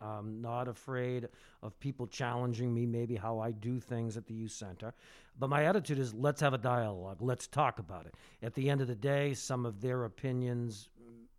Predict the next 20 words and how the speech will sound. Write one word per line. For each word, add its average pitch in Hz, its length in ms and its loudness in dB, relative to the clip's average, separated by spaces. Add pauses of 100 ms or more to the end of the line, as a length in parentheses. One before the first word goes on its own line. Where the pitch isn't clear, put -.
I 117 100 -2
need 113 240 -4
to 110 60 -10
listen 131 380 -2
to, 214 260 0 (340)
maybe 123 360 0
adjust. 110 680 -2 (340)
Uh, 113 540 0
at 143 120 -6
the 131 100 0
end 127 100 2
of 123 60 -2
the 117 80 -4
day, 127 380 2
I'm 120 160 2
going 123 420 0
to 123 300 -2
probably, 120 920 -2
you 151 140 -4
know, 110 220 -2